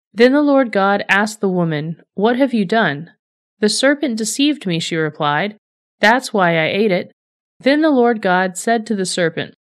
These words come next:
"Because you have done this, you are cursed more than all animals, domestic and wild. You will crawl on your belly, groveling in the dust as long as you live.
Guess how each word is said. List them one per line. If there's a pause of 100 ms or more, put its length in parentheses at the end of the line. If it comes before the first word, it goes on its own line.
"Because
you
have
done
this,
you
are
cursed
more
than
all
animals,
domestic
and
wild. (580)
You
will
crawl
on
your
belly,
groveling
in
the
dust
as
long
as
you
live.